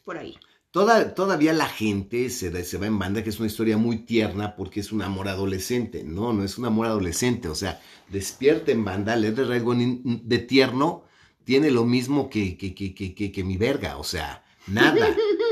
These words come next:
Speaker 2: O sea, es una historia dura, dura, durísima. Entonces, no,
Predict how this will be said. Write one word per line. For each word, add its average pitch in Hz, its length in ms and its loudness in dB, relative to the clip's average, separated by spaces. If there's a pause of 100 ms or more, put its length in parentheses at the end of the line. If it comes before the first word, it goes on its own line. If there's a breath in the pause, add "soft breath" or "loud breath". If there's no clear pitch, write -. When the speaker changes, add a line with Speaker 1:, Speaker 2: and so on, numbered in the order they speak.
(160)
Speaker 2:
O - 40 -10
sea, 135 140 2
es 135 100 -2
una 156 100 6
historia 156 320 6
dura, 156 500 8
dura, 147 320 4
durísima. 123 640 -4
Entonces, 101 540 -6
no, 117 400 0